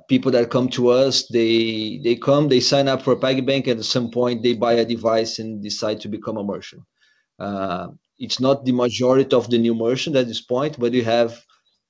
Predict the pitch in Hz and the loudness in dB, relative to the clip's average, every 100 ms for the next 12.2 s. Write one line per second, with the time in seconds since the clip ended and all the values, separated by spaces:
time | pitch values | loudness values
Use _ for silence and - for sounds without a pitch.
0 | _ _ 123 123 135 135 131 120 - 120 | _ _ -4 0 2 0 0 -2 0 -2
1 | 117 - 110 110 110 - - - _ - | -2 -4 -2 0 -2 -4 -8 -12 _ -20
2 | - 139 139 139 131 127 123 117 - 123 | -4 2 4 4 0 2 2 0 -2 -2
3 | 120 117 120 117 110 107 113 113 117 - | 0 -2 -2 -4 -6 -4 -4 -2 -4 -8
4 | 110 110 113 110 110 107 - 95 101 - | -6 -2 -2 -2 -6 -6 -4 -4 -4 -8
5 | 98 95 101 104 113 95 92 - - 98 | -4 -2 0 -4 -4 -2 -2 -2 -8 -10
6 | 101 - 92 - 98 95 92 - _ _ | -10 -4 -4 -2 -6 -4 -6 -10 _ _
7 | _ _ 107 98 107 - 92 - 101 101 | _ _ -10 -6 -6 -2 -2 -2 -6 -6
8 | 98 - - 104 101 - - - - _ | -6 -10 -6 -4 -4 -6 -10 -12 -18 _
9 | _ 127 143 147 127 123 - 127 127 123 | _ 2 2 4 4 4 4 4 4 4
10 | 117 123 123 120 123 131 - 120 104 139 | 4 4 4 2 2 2 0 -2 0 0
11 | 143 - 117 110 101 110 131 135 127 117 | 0 -4 -4 -4 -4 -4 -2 -2 -2 -2
12 | 113 110 | -4 -8